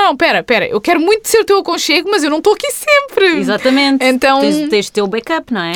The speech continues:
Speaker 1: É, mas,
Speaker 2: Ah.
Speaker 1: mas, mas continuando a conversa do, do papel do pai, o que é que eles nos podem, hum, lá está, vamos tentar mudar a palavra ajudar, ou já expliquei o que é que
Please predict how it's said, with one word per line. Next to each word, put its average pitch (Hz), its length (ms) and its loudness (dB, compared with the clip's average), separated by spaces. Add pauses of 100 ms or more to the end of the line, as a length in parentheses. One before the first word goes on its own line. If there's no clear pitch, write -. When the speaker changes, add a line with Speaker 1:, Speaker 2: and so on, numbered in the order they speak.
Speaker 1:
É, 196 240 2
mas, 185 280 -4
Speaker 2:
Ah. 202 60 -2
Speaker 1:
mas, 208 300 0
mas 214 140 -2
continuando 247 480 2
a - 20 2
conversa 233 400 0
do, 220 160 0
do 214 200 -2
papel 226 320 0
do 220 100 0
pai, - 180 -2
o - 40 -16
que 285 80 -4
é - 20 0
que - 100 2
eles 349 160 0
nos 320 160 -2
podem, 294 580 2 (540)
hum, 220 360 -4
lá 254 120 2
está, 262 180 0
vamos 254 200 -4
tentar 277 220 0
mudar 269 180 2
a 262 40 -2
palavra 254 400 0
ajudar, 233 520 0
ou 196 220 0
já 214 100 0
expliquei 220 300 0
o - 20 0
que 226 80 0
é 202 40 0
que - 100 -20